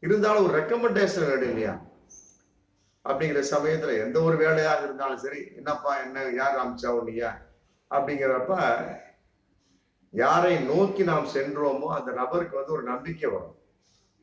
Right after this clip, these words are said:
அதன் அடிப்படையில வந்து நம்ம ஜெய-, எழுத்தாளர் ஜெயகாந்தனை போய் பார்க்கலாம் அப்படின்னு சொல்லி போட்டு மூணு பேர் வந்து நடையை கட்டி போறாங்க.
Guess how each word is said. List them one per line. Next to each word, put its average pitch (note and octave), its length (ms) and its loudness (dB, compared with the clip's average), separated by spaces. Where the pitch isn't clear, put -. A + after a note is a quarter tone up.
அதன் C3+ 280 2
அடிப்படையில E3 420 2
வந்து F#3 80 0
நம்ம D#3+ 140 0
ஜெய-, C#3+ 340 0
எழுத்தாளர் D3 640 0
ஜெயகாந்தனை D#3+ 680 0
போய் A#2 120 -6
பார்க்கலாம் G2+ 640 -8
அப்படின்னு C#3+ 280 -2
சொல்லி A#2 240 -6
போட்டு F3+ 160 -2
மூணு D3+ 280 -2
பேர் C3+ 200 2
வந்து A2+ 340 -4
நடையை A2 340 -2
கட்டி G2 180 -14
போறாங்க. F#2+ 460 -8